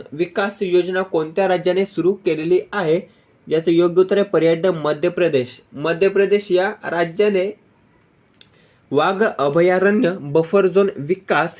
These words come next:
ही योजना सुरू केलेली आहे. मोहन यादव मध्य प्रदेशचे मुख्यमंत्री आहेत, भोपाळ राजधानी आहे.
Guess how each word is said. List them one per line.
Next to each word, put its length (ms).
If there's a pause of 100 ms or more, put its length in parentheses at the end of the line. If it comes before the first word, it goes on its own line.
(220)
ही 100
योजना 400 (460)
सुरू 180
केलेली 340
आहे. 240
मोहन 420
यादव 400 (280)
मध्य 340
प्रदेशचे 460
मुख्यमंत्री 640
आहेत, 120
भोपाळ 360
राजधानी 720
आहे. 280